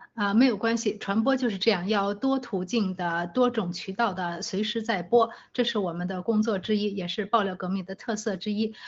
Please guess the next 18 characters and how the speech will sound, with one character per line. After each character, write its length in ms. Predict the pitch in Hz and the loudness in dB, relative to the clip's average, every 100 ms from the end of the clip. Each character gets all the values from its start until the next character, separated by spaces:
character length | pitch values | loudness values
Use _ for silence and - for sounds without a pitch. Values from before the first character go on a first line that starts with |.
| - - | -18 -6
好 160 | - 226 | -2 0
的， 120 | 254 | 2
战 200 | 302 262 | 4 4
友 80 | 208 | 4
们， 240 | 208 190 | 2 2
我 80 | 202 | 0
们 120 | 202 | 2
来 200 | 202 214 | 0 -2
直 200 | 214 214 | 0 -2
接 280 | 214 247 240 | 2 4 4
切 240 | 240 247 | 2 2
入 160 | 233 202 | 2 2
到 160 | 185 | 0
今 200 | 175 226 | 0 0
天 200 | 233 233 | 2 2
的 100 | 220 | 0
话 220 | 180 226 185 | 2 2 2
题。 320 | - 175 | -4 -10